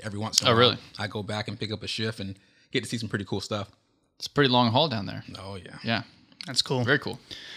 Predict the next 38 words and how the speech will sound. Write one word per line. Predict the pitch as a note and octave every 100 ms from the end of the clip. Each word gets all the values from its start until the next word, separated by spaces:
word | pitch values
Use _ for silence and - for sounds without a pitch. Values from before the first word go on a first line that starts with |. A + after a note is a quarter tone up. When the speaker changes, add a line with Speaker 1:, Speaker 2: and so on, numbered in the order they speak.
| -
Speaker 3:
So, | - D#3 D#3+ -
um, | D#3 C3+ C3 - - - -
you | A2+
know, | D3+ C3+ D3
after | D#3 F#3+ G#3+ F#3 F3 E3+ - - _ - -
you | E3 C#3+
finish | F3 D#3 C3
residency | D#3 C#3+ C#3 D3
and |
all | C#3 C#3
that, | C3+ C3+ -
you | C#3+
know, | C3+
you | C3
start | C3 D#3 C#3
working, | C#3+ C#3 C#3 C#3 C3+ A#2
you're | - D3
doing | D3
your | C#3+
thing. | C3+ C#3+
How, | C#3 C#3+ E3+
how | - - F#3
did | F#3+ D#3+
you | E3 D#3+
transition | - D3+ D3 C#3 D3 C#3 C#3 B2
into | - C#3 B2 C#3
doing | C3 C3
the |
podcast? | A#2 B2+ B2+ C3+ C3+ - - - - - -
Speaker 1:
That | E3+
was | C4+ B3
the | C3+
cool | A#2 E3+ D#3+
thing. | D#3 C#3+
So | C3 C3+ A#2+ -
me | A#2+ C3 F#3
and | D#3+
my | A#2+ A2+ G#2+ G#2